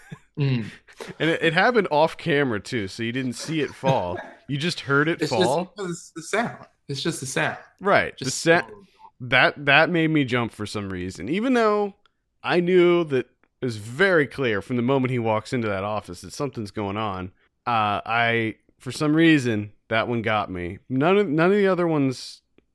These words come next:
Speaker 1: none of the other moments got me. That being said, I didn't feel like there were any, too many cheap jump scares in this. I thought that most of the scare moments were earned,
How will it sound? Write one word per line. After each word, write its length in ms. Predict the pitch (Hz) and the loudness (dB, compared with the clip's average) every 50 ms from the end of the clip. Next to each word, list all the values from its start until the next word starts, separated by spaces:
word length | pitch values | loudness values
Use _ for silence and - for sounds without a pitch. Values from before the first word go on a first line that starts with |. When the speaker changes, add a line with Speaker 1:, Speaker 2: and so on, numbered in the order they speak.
| _ _ | _ _
Speaker 1:
none 140 | _ 143 160 | _ 0 2
of 40 | 165 | 2
the 80 | 156 143 | 4 2
other 180 | 135 127 120 | 2 0 -2
moments 380 | 113 113 110 104 101 95 90 - | 0 0 -2 -2 -2 -4 -6 -8
got 300 | _ - 101 98 92 - | _ -6 -6 -6 -6 -6
me. 280 | 92 98 95 95 95 - _ _ _ _ _ _ _ | -6 -6 -6 -6 -6 -10 _ _ _ _ _ _ _
That 220 | - 160 156 151 | 2 4 4 4
being 220 | 151 156 139 123 110 | 4 2 2 2 -2
said, 400 | - - - 160 143 113 110 101 | -6 -8 -2 0 0 0 0 0
I 100 | 101 117 | -2 0
didn't 320 | 127 135 131 123 110 - | 0 0 0 -2 -4 -6
feel 340 | - - - 147 143 139 127 | -12 -10 -4 -2 0 0 2
like 200 | 120 113 107 - | 0 -2 -2 -4
there 100 | - 110 | -4 -4
were 80 | 104 104 | -4 -4
any, 360 | 101 98 98 98 95 92 - _ _ _ _ _ _ _ _ 117 120 | -4 -4 -4 -6 -8 -8 -10 _ _ _ _ _ _ _ _ -18 -14
too 140 | - - 165 | -6 -2 0
many 180 | 143 127 110 98 | 2 2 0 -2
cheap 480 | - - - - - 143 131 117 - _ _ _ _ - | -4 -6 -6 -6 -4 -4 -6 -8 -8 _ _ _ _ -12
jump 260 | - 110 104 92 - | -6 -6 -6 -6 -6
scares 760 | - - - - 104 90 87 87 85 82 90 92 - - - _ _ _ _ _ - | -10 -12 -6 -4 -4 -4 -4 -4 -6 -6 -8 -8 -10 -14 -16 _ _ _ _ _ -2
in 220 | 143 139 120 107 | 0 0 0 0
this. 180 | 101 98 - - | -2 -4 -4 -6
I 60 | 107 | -8
thought 240 | 98 - 107 104 - | -6 -4 -6 -4 -4
that 100 | 107 101 | -6 -6
most 500 | 101 104 110 120 123 127 127 117 - - | -4 -2 0 2 2 2 2 -2 -4 -6
of 200 | 117 98 95 95 | -8 -8 -6 -6
the 400 | 107 104 104 101 98 95 95 - _ _ _ _ _ | -4 -4 -2 -4 -4 -6 -8 -12 _ _ _ _ _
scare 520 | - - - - - - 127 110 107 107 | -14 -12 -10 -10 -4 -2 -2 0 0 -2
moments 580 | 104 101 95 95 92 95 95 95 90 - - - | -2 -4 -4 -4 -4 -4 -6 -6 -8 -10 -10 -8
were 220 | 110 110 95 - - | -6 -4 -4 -6 -8
earned, 560 | 92 90 92 92 92 92 92 92 - - | -10 -10 -10 -10 -8 -8 -8 -8 -10 -12